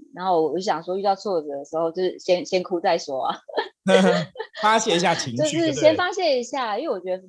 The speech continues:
Speaker 1: 发泄还蛮重要的。以前都其实会比较会压抑，
Speaker 2: 嗯。
Speaker 1: 可是如果到你已经压抑不住的话，其实那是真的会有点爆发。所以其实如果真的，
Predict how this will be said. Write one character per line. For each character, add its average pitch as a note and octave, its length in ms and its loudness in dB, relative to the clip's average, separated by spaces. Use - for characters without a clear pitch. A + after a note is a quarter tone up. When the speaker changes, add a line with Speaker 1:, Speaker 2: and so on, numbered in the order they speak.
Speaker 1:
发 G3+ 280 0
泄 G3 560 2
还 D#3+ 280 -2
蛮 C#3+ 240 -6
重 E3+ 260 4
要 D3+ 220 6
的。 A#2+ 80 -6
以 E3 140 -14
前 F#3 280 2
都 A#3 220 6
其 F#3 220 -2
实 E3 160 2
会 G3+ 160 2
比 C#3+ 160 -6
较 E3 240 2
会 E3 180 2
压 C#3 260 -2
抑， C#3+ 120 -8
Speaker 2:
嗯。 C3+ 60 -20
Speaker 1:
可 D#3+ 120 -6
是 G#3+ 100 6
如 G#3 160 4
果 F#3 160 4
到 G#3 200 2
你 F3 160 -6
已 D#3 40 -6
经 F3 360 -10
压 F3+ 180 4
抑 F3+ 100 4
不 D3+ 140 -4
住 F3+ 160 -2
的 D#3 120 4
话， F3 120 -2
其 D#3 140 -8
实 C#3+ 80 -18
那 E3+ 120 0
是 D#3 120 -10
真 F3 80 -4
的 F#3+ 100 -2
会 F3+ 120 8
有 D3+ 80 8
点 C3+ 260 -2
爆 C3+ 220 2
发。 - 200 -8
所 G3 100 0
以 F3+ 100 4
其 F3+ 120 -2
实 F3 120 -2
如 F#3 120 4
果 F#3 100 6
真 A3 160 2
的， G3+ 240 4